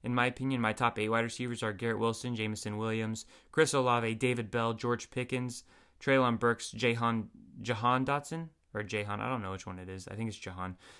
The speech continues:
Jahan Dotson and Drake London. Those are my top eight. So every, everyone after that, I think landing spot is a lot more important than the top eight. Um, obviously, it matters for everybody, though. With that said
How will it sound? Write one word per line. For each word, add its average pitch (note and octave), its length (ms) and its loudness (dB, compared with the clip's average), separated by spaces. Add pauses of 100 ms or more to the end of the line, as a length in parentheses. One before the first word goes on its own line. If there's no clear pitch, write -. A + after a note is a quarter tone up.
(160)
Jahan C#3 340 4
Dotson C3 460 4 (300)
and A2+ 300 2
Drake A2 240 0
London. F#2 480 -4
Those A#2 180 -2
are A#2+ 60 0
my A#2 140 2
top A2 280 0
eight. G2+ 300 -4 (420)
So G#2+ 520 4 (160)
every, B2+ 320 4
everyone C3 360 4
after A2+ 320 2
that, B2 160 4
I A#2 80 4
think A2+ 220 -2
landing A2 240 0
spot A2 240 0
is G#2+ 100 -6
a G#2 60 -6
lot G2 260 -2
more C3 160 2
important C#3+ 440 0
than C#3+ 160 -2
the C#3 80 -4
top D3 280 -2
eight. D#3 280 -4 (600)
Um, A#2 240 2
obviously, A2 460 0
it - 160 -4
matters G#2 280 -2
for A2+ 140 -4
everybody, G2+ 400 -4
though. G#2 220 -4 (840)
With D3 140 2
that D3 200 4
said C3+ 360 2